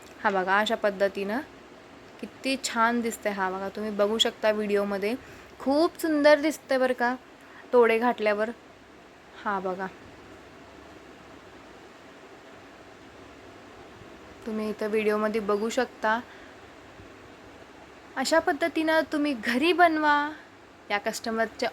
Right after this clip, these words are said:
ऑर्डर घ्या, खूप छान वाटेल बघा तुम्ही.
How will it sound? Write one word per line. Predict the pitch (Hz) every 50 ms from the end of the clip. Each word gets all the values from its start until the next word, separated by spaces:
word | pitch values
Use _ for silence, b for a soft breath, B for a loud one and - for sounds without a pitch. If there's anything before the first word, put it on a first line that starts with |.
| -
ऑर्डर | - 214 214 214 214 220 262 311 330 330
घ्या, | 285 294 277 262 262 262 262 262 269 - - - - -
खूप | - 269 285 - - - - -
छान | 262 254 247 247 262 269
वाटेल | 269 254 247 - - 233 233
बघा | 214 208 208 208 202
तुम्ही. | 202 - 196 190 190 190